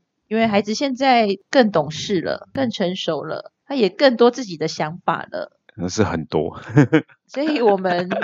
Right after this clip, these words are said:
Speaker 1: 要给他空间，
Speaker 2: 对。
Speaker 1: 让他可以表达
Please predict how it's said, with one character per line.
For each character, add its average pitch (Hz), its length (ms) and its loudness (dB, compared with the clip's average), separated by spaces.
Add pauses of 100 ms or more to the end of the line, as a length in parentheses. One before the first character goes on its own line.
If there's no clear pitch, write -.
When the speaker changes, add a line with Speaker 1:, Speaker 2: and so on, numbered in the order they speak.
(140)
Speaker 1:
要 254 120 0
给 180 160 -4
他 196 160 -2
空 190 300 -2
间， 175 400 -8 (240)
Speaker 2:
对。 190 140 6
Speaker 1:
让 214 200 -2
他 220 140 0
可 208 80 -6
以 175 100 -4
表 - 260 -2
达 - 400 -10